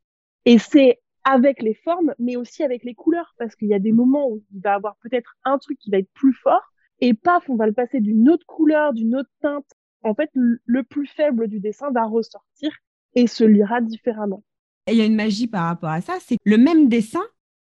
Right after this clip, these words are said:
Speaker 2: si tu changes juste les couleurs, la narration est complètement différente. Les univers peuvent basculer.
Speaker 1: Ah, complètement, complètement. Un motif, euh, peut être hyper enfant avec des couleurs,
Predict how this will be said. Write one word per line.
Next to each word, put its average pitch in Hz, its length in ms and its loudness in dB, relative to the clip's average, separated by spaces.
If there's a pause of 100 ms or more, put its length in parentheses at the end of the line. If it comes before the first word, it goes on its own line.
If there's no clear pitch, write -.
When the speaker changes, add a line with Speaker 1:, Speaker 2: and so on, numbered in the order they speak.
Speaker 2:
si 254 140 -2
tu 285 140 0
changes 240 280 -4
juste 320 280 -6
les 320 100 -2
couleurs, 294 480 -2 (120)
la 208 160 -4
narration 240 580 -4
est 202 220 -8
complètement 370 600 -6
différente. 427 420 -6
Les 220 240 0
univers 240 300 0
peuvent 240 200 -6
basculer. 226 560 -8 (500)
Speaker 1:
Ah, 208 140 4
complètement, 277 540 0
complètement. 233 420 -10 (560)
Un 233 120 6
motif, 254 520 4
euh, 208 220 -4
peut 226 100 -8
être 214 280 -8 (180)
hyper 302 360 0
enfant 269 360 -8
avec 208 280 -8
des 208 140 -8
couleurs, 262 500 -2